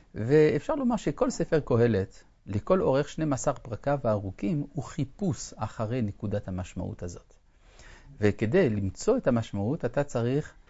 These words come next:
להיות קיצוני בנקודת המוצא. נקודת המוצא היא הכל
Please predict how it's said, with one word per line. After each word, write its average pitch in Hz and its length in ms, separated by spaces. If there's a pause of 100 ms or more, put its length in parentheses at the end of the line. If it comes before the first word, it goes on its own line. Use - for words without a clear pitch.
(180)
להיות 113 320
קיצוני 147 840
בנקודת 113 580
המוצא. 101 420 (100)
נקודת - 460
המוצא 117 360
היא 113 260 (320)
הכל 110 360